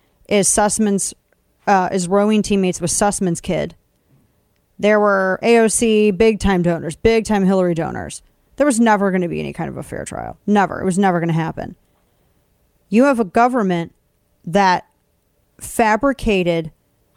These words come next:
reasons to get a fisa court to spy on private citizens that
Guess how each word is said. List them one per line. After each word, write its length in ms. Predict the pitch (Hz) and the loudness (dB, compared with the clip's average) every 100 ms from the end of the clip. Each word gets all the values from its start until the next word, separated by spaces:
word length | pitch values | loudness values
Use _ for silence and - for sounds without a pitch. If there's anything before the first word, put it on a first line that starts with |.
| _ _ | _ _
reasons 840 | 170 165 226 247 208 196 180 - - | -8 2 4 4 4 2 0 -4 -8
to 160 | - | -4
get 160 | 214 214 | 0 0
a 60 | 185 | 0
fisa 560 | - - 175 185 233 | -4 -2 -2 0 0
court 300 | - 254 262 | 2 0 0
to 100 | - | -2
spy 880 | 180 - - - 190 180 175 156 151 _ _ _ _ _ _ _ _ _ _ - | -2 0 -2 -2 -6 -4 -6 -8 -14 _ _ _ _ _ _ _ _ _ _ -4
on 180 | 185 175 | -2 0
private 440 | - 190 202 196 | 2 2 2 0
citizens 600 | - 196 190 - 175 170 | -2 0 0 -2 -4 -4
that 220 | 185 160 | -4 -6